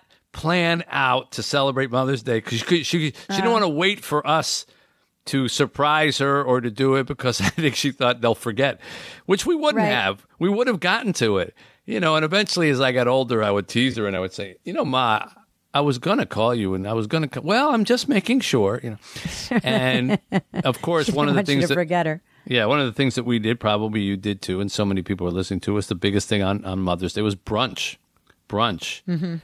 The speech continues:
Speaker 1: And I thought about that now, this past Sunday. There is no brunch. I mean,
Speaker 2: Mm-mm.
Speaker 1: unless you made one at home, all those famous restaurant brunches that got booked, you know,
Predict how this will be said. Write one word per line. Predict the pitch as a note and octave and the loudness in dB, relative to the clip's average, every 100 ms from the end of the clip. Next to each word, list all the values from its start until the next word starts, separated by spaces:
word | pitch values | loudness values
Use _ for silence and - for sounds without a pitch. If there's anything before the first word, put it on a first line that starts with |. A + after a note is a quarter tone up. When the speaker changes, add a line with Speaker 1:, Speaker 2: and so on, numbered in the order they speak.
| _ | _
Speaker 1:
And | A#2 A2+ | -2 0
I | |
thought | A2+ A#2+ B2 C3 | 0 0 0 0
about | G#2+ G#2 G2 | 2 2 0
that | G2+ F#2+ G2 - _ _ _ - | 0 0 0 -2 _ _ _ -6
now, | G2 F#2+ G#2+ F2 E2 E2+ _ _ _ _ _ - | -2 0 0 -2 -6 -12 _ _ _ _ _ -14
this | G#2+ - | -10 -6
past | - G#2+ G#2 - | 0 0 0 0
Sunday. | G#2 G#2 F#2 E2 E2+ E2 _ _ _ _ _ _ _ - | 0 2 0 -2 -4 -8 _ _ _ _ _ _ _ 0
There | B2+ | 2
is | D3+ - | 2 2
no | D3+ | 0
brunch. | F#2 E2+ - - - - _ _ _ - | 0 -4 -6 -8 -10 -12 _ _ _ -2
I | A#2 | 2
mean, | A#2+ G#2+ G#2 - | 2 2 2 0
Speaker 2:
Mm-mm. | G3 - F#3 D3+ _ _ _ | -2 0 -4 -6 _ _ _
Speaker 1:
unless | - A#2 C3 - | 0 2 2 2
you | B2 | 2
made | B2 A#2+ | 2 2
one | C3 A#2+ | 2 2
at | G2+ | 2
home, | C3+ E3 A#2 A2+ - _ _ _ _ | 2 2 2 0 -8 _ _ _ _
all | C3+ C#3 D3+ | -2 0 2
those | D3+ C3+ - | 2 0 -2
famous | - C3 C3+ B2+ A2+ - - - _ _ _ _ _ | 0 2 4 2 2 -2 -4 -10 _ _ _ _ _
restaurant | A#2 C3+ - D3+ C3 B2+ A2+ | -2 -2 0 0 2 2 0
brunches | A#2+ B2 B2+ C3 A#2+ | 0 0 2 2 2
that | B2+ A2 | 0 0
got | A#2 G2+ - | 0 -2 -4
booked, | B2+ - _ _ _ | -4 -4 _ _ _
you | C3+ | -2
know, | A2 G#2 G#2+ A2 | -2 -2 -4 -6